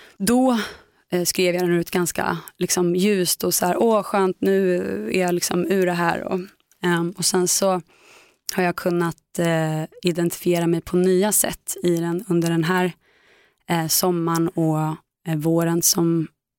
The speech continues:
framförallt sommaren. Alltså det har ju varit sjukt intensivt och jag har behövt, eh, lära känna mig själv på nytt och, eh, förstå mig själv på nytt på jättemånga sätt, och det tar ju alltid lite tid, och så om schemat är,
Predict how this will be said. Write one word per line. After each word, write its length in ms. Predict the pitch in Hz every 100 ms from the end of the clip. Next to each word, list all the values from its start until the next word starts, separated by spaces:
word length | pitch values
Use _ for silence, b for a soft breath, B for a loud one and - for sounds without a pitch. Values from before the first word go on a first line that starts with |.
| _
framförallt 560 | - 185 170 185 - - -
sommaren. 400 | - 180 175 180
Alltså 180 | 196 180
det 80 | 180
har 140 | 180
ju 120 | 175
varit 220 | 175 165
sjukt 260 | - 190 -
intensivt 500 | 208 196 175 - 196 -
och 60 |
jag 60 | 175
har 100 | 170
behövt, 500 | 175 170 165 - - B B B B B B
eh, 180 | 175 170
lära 180 | 175 170
känna 260 | - 175
mig 140 | 170 170
själv 240 | - 170
på 140 | - 185
nytt 440 | 208 - _ - -
och, 340 | 170 _ -
eh, 160 | 208 190
förstå 580 | - 170 - 175 185
mig 120 | 185 175
själv 220 | 175 180
på 140 | -
nytt 340 | 175 180 - -
på 160 | 175
jättemånga 280 | 175 - 175
sätt, 260 | - - 185
och 120 | -
det 300 | 180 180 _
tar 140 | - 190
ju 60 |
alltid 220 | 175 -
lite 160 | 165 -
tid, 220 | 175 165
och 80 | 170
så 280 | - 170 175 - _ _
om 280 | 180 170 170
schemat 480 | - - 175 175 -
är, 120 | 175